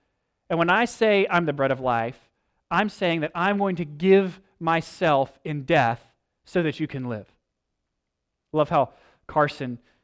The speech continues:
helps us to understand this point. He, he says, The point is this.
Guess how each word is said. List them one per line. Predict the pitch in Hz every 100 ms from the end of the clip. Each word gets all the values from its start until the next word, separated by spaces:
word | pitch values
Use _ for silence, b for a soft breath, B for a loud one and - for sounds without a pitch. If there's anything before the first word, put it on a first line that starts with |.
| _
helps | 147 -
us | 139
to | -
understand | 139 127 - 139 135
this | 123
point. | - 127 120 120
He, | 135
he | 147
says, | 135 143
The | 151
point | 202 214
is | 185 160
this. | 160 127 -